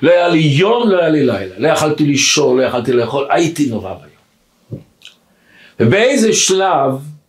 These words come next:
הבנתי, תפסתי, כמו שאומרים, נפל לי האסימון. אתה רוצה לחיות או חלילה הפך החיים? התחלתי לחשוב, אני לא יודע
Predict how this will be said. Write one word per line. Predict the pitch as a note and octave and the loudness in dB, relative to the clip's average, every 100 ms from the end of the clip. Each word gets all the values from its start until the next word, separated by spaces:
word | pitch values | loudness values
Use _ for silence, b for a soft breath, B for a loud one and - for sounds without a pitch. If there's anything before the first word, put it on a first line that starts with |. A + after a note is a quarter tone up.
| _ _ _ | _ _ _
הבנתי, | A#2 A2+ G#3+ D3+ C3 A2 - | 0 0 2 0 0 -4 -10
תפסתי, | - G2+ C3 A#2+ - - | -10 -6 -2 -2 -4 -6
כמו | G2+ | -6
שאומרים, | F#2+ G#2+ A2 B2 A2 G2+ b b b b - | -4 -4 -2 0 -2 -6 b b b b -4
נפל | B2+ B2+ F#3+ | -2 0 0
לי | E3 | 2
האסימון. | C#3 A#2 - G2 D2+ C#2+ - _ _ _ _ _ _ _ _ - _ _ _ _ _ _ _ _ _ _ _ - | 0 -2 -2 -4 -6 -12 -18 _ _ _ _ _ _ _ _ -20 _ _ _ _ _ _ _ _ _ _ _ -4
אתה | G#3+ | 0
רוצה | G#3+ G3 G3 A3 | 0 0 0 2
לחיות | F3+ - D#3+ F3+ B3 E4 E4 - - | 2 0 0 0 2 0 -2 -6 -4
או | F3 | -2
חלילה | C#3+ F#3+ G3 F3+ | 0 0 2 0
הפך | C#3+ C3+ A#2 F#2 | 0 -2 -4 -8
החיים? | F2+ - - G#3 - _ _ _ _ _ _ _ _ _ _ b b b b b b b _ _ _ | -14 -20 -20 -20 -20 _ _ _ _ _ _ _ _ _ _ b b b b b b b _ _ _
התחלתי | - - B3 C#4+ C#4 B3 | -8 -2 0 0 0 2
לחשוב, | A3 G3 - A#3+ A3 | 0 0 0 0 0
אני | G3 G3 | 0 2
לא | G#3+ | 0
יודע | A3+ A3 E3 G#3 G#3 F3+ F3 F3+ | 0 0 0 0 0 0 0 -2